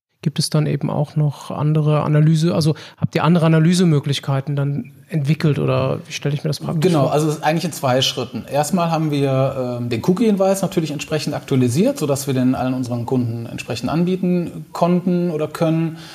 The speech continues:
Speaker 2: Und im zweiten Schritt, äh, haben wir dann, ähm, ja, interne Überlegungen angestrebt, wie gehen wir jetzt weiter vor? Was können wir unseren Kunden anbieten, ähm, um eben von Third-Party-Cookies wegzukommen und eher auf, ähm,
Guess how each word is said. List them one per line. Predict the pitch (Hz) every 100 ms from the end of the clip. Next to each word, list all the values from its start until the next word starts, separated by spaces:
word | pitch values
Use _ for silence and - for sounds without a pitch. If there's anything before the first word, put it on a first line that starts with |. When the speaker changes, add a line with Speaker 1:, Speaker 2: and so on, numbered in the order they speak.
| - -
Speaker 2:
Und | 143 139 139 135
im | 135 123 123
zweiten | 113 127 156
Schritt, | - 175 170 151
äh, | 151 147
haben | 143 147
wir | 139
dann, | 127 131 143 135 - -
ähm, | 123 110 107 101
ja, | 123
interne | - 135 139 131 131
Überlegungen | 127 127 127 143 147
angestrebt, | 156 151 160 147 135
wie | 151 156
gehen | 139 151 160
wir | 143
jetzt | 139 -
weiter | 139 170
vor? | - 143 113 104
Was | 131 -
können | - 160
wir | 151 143
unseren | 135 127
Kunden | 131 123 117
anbieten, | 123 156 180 185 202 208 - - - - -
ähm, | 143 143 143
um | 147 165
eben | 143 151 143
von | 139 131
Third-Party-Cookies | 127 147 147 147 131 127 127 120 127
wegzukommen | 139 - 180 180 196 214
und | 196 143 143 139 -
eher | 151 147 147 -
auf, | 135 135 - - -
ähm, | 127 123 123 123 120 120